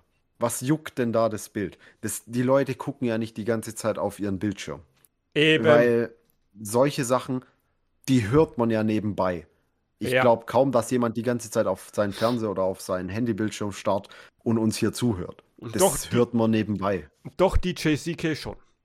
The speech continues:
Speaker 2: Weil das sein
Speaker 1: Ja,
Speaker 2: Video
Speaker 1: weil der
Speaker 2: ist, weiß ich, dass er jetzt hier die ganze Zeit drauf guckt.
Speaker 1: Weil
Speaker 2: Kann
Speaker 1: da,
Speaker 2: man
Speaker 1: weil da dick steht, ja, ich weiß.
Speaker 2: <laughs> Ja.
Speaker 1: Äh, aber ansonsten gerade so Discord-Leaks und sowas, das hört man einfach nebenbei.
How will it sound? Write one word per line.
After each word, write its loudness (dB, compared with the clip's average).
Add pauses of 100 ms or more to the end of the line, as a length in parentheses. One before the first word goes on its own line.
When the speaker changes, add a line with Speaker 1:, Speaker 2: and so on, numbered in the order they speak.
(600)
Speaker 2:
Weil 4
das -2
sein 6
Speaker 1:
Ja, 6
Speaker 2:
Video 4
Speaker 1:
weil 8
der 8
Speaker 2:
ist, 0
weiß 10
ich, -4
dass 4
er 8
jetzt -2
hier -2
die -8
ganze 2
Zeit 0
drauf -2
guckt. -8
Speaker 1:
Weil 4
Speaker 2:
Kann 4
Speaker 1:
da, -8
Speaker 2:
man -16 (280)
Speaker 1:
weil 0
da 2
dick -6
steht, -10
ja, -4
ich -6
weiß. -8
Speaker 2:
<laughs> 10 (1500)
Ja. 6
Speaker 1:
Äh, 2 (760)
aber 4
ansonsten 2
gerade 0
so -6
Discord-Leaks -6
und -4
sowas, -4
das -10
hört -2
man 0
einfach -4
nebenbei. -4